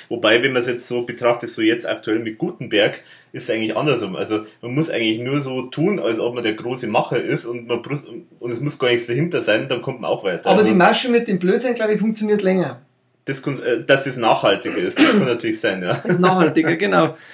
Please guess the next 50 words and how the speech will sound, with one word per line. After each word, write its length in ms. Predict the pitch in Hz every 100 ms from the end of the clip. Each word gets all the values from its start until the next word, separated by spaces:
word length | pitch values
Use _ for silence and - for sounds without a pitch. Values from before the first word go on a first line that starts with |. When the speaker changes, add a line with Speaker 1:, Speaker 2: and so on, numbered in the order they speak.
| - - _
Speaker 2:
Ich 100 | -
hätte, 160 | 208 240
wie 80 | 262
gesagt, 220 | 247 240
gern 160 | 220 220
die 80 |
Single-Version 580 | 185 226 277 254 233 240
auf 100 | 233
dem 80 | 202
Album 320 | - 208 247 233
gehabt, 220 | 226 220
weil 80 | 208
die 120 | 208
wär 340 | 180 202 196 190
vom 180 | 190 175
Text 240 | 180 190
einfach 180 | - 175
ein 40 | 175
bisschen 200 | 175 165
bissiger. 460 | 196 185 175 151 - - -
Dummheit 320 | 294 277 202
an 160 | 156 160
die 80 | 160
Macht 300 | 175 190 -
kommt 240 | 208 196
in 80 | 190
der 160 | 180
Textzeile 460 | 180 202 - 208 196
übrigens 360 | 208 208 190 175
auch 220 | 180 185
vor. 120 | 170
Speaker 1:
Kommt 100 | 151
auch 160 | 104 -
vor, 140 | 95
ja, 140 | 87 87
genau. 160 | - 95
Speaker 2:
In 80 | 175
dem 280 | 175 165
Speaker 1:
Richtig. 300 | 147 - 180 175
Speaker 2:
Ich 200 | 208 -
bin 180 | 190 180
so 140 | 160
blöd, 320 | 156 147 143 - _
das 120 | - 160
auf 60 |
Speaker 1:
Genau. 80 | -
Speaker 2:
der 80 | 165
Single 320 | - 190 165
ist. 240 | - 143 98
Speaker 1:
Ja. 180 | 98